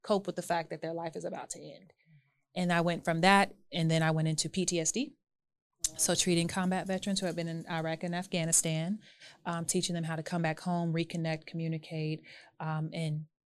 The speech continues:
function in society when they're not in a combat, in a combat zone anymore. Um, and then while I was doing that, I was also working inpatient psychiatric, um, at different hospitals throughout the city, um,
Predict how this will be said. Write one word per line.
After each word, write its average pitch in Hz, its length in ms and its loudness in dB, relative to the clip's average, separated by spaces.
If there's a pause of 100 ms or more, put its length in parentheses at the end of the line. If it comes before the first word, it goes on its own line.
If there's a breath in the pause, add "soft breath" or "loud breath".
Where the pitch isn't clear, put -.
(160)
function 190 440 2
in 175 140 -2
society 180 500 0
when 156 120 -2
they're 156 100 0
not 156 140 0
in 151 80 -2
a 156 40 -6
combat, 151 500 -2
in 156 140 -2
a 151 60 0
combat 151 380 0
zone 151 240 0
anymore. 147 520 0 (500 loud breath)
Um, 160 340 2
and 165 140 2
then 180 240 6
while 196 320 6
I 165 100 2
was 156 160 0
doing 156 180 2
that, 151 140 4
I 156 80 4
was 151 140 2
also 170 340 2
working 160 400 0
inpatient 160 540 0
psychiatric, 151 720 -2 (180)
um, 151 200 -4
at 151 120 -4
different 156 300 -2
hospitals 151 520 0
throughout 147 320 -4
the 156 100 -2
city, 214 560 4 (500 loud breath)
um, 165 480 2